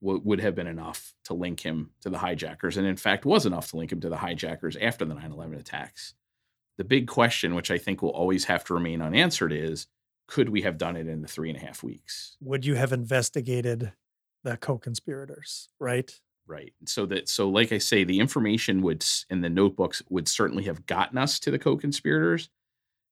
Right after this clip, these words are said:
Speaker 1: The question is, though, would we have been able to do that as quickly?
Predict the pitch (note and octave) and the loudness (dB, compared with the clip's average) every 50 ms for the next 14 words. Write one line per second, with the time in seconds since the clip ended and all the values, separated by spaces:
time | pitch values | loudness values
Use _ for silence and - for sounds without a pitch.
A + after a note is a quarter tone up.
0 | _ _ - - G2 - - B2 A#2 - - A2+ G2+ G2+ G2+ F#2 F2+ F#2+ F2+ F2 | _ _ -14 -14 -12 -2 0 0 2 2 0 0 2 2 2 2 2 0 0 2
1 | D#2+ E2 E2 D2+ - - - G2 G2 F#2+ F#2+ F#2+ F#2 G2 F2 E2+ F2 F2 E2+ E2 | 2 2 0 0 -4 -2 0 0 2 4 4 2 2 2 0 0 0 -2 -2 -4
2 | D#2+ D#2+ - F2+ D#2+ F#2 F2+ E2+ F2 E2+ E2+ E2 - _ - F#2 G2 - - - | -4 -4 -6 -6 -4 -2 -2 -2 -2 -2 -4 -4 -8 _ -8 -8 -8 -6 -4 -2
3 | F#2 D#2+ - - G#1+ G#1+ - - | -2 -2 -2 -4 -8 -8 -10 -14